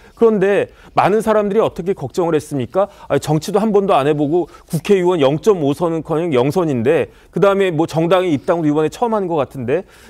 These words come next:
그런데 과연 여당의 비대위원장, 그냥 대표도 아니고 비대위원장은 대표보다도 더 어려운 자리 아니겠습니까?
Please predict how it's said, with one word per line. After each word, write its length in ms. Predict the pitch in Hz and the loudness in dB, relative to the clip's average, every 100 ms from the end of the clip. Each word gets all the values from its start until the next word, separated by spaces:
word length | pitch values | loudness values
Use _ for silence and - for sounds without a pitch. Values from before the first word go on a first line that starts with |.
| - | 0
그런데 640 | 202 220 220 214 202 - - - | 2 4 4 4 2 -2 -10 -10
과연 560 | - 160 185 196 160 | 0 2 2 0 -2
여당의 720 | 123 131 143 170 151 147 180 | 0 2 2 2 2 0 -2
비대위원장, 800 | 170 - 127 160 151 139 123 123 - - | -4 -4 0 0 2 0 0 -4 -4 -4
그냥 280 | 190 202 226 | 0 2 2
대표도 380 | 165 - 147 196 | -2 -2 0 0
아니고 460 | 135 110 185 135 - - - | -2 -4 -4 -4 -10 -20 -4
비대위원장은 800 | 170 233 233 226 220 208 202 220 | 0 2 2 2 2 0 0 -2
대표보다도 600 | 156 208 175 185 190 - | -4 -4 -2 -2 -4 -2
더 120 | 165 | 0
어려운 280 | 160 185 180 | 2 0 0
자리 200 | 175 175 | -2 -2
아니겠습니까? 640 | 139 143 - 135 110 196 | -2 -4 -6 -10 -4 -6